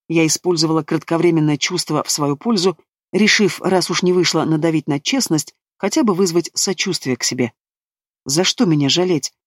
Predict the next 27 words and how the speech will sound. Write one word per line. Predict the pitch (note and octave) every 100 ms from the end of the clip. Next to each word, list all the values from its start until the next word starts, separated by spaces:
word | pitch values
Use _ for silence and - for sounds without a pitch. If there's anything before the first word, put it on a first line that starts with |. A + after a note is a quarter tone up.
| -
спросила | - D#3+ D#3+ E3 D#3
я. | C#3+ A#2+ _ _ _ _ _ _ _
«Разве | C3+ E3+ D#3+
для | D3+ D3+
этого | D#3 E3 D3
мало | D3+ D#3
причин? | C#3 C#3 C3 G3+ G3 - _ _ _ _ _ -
Наш | G#3+ G#3+
правитель | - F#3 F3+ A3 - -
использует | G3 - - A#3 D#3 D#3+ D3+
вас, | G3+ F#3
как | - E3
и | E3+
остальных, | D3+ E3+ E3 F#3 D3 - _ _ _
использует | - D3 - F#3+ G3 E3 E3
всех, | - G#3 F#3+
кто | - E3+
в | D3+
данный | E3+ F#3 F3
момент | D#3 E3+ D#3+
ему | E3+ E3
выгоден». | E3 G3 D#3 C3 A#2 - _ _ _ _ _ _ _ _ _
Сам | - E3 D#3
того | D#3 D3
не | D3+
зная, | D3 G#3+ F3+
Фогрик | - G#3 F3+ F3+